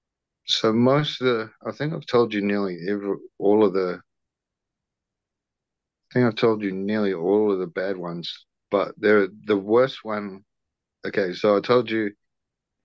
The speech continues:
I put the, so I didn't have a bed. I had the,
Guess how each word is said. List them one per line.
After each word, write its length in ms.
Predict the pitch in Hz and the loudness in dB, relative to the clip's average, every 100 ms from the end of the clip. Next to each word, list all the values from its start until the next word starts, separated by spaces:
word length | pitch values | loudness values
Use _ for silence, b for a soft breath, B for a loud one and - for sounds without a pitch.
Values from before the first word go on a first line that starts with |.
| _ _ _ _ _ _ _ _ _ _ _ _ _ - | _ _ _ _ _ _ _ _ _ _ _ _ _ -4
I 120 | 104 | 0
put 240 | 147 - | 0 -2
the, 380 | 117 107 104 95 _ _ _ | 0 0 0 -4 _ _ _
so 120 | - | 0
I 40 | 113 | 0
didn't 180 | 127 127 | 2 -2
have 140 | 110 | -2
a 60 | 101 | -2
bed. 280 | 107 107 | 0 0
I 100 | 95 98 | 0 -2
had 180 | 101 | -2
the, 440 | 107 101 98 95 | 0 2 2 0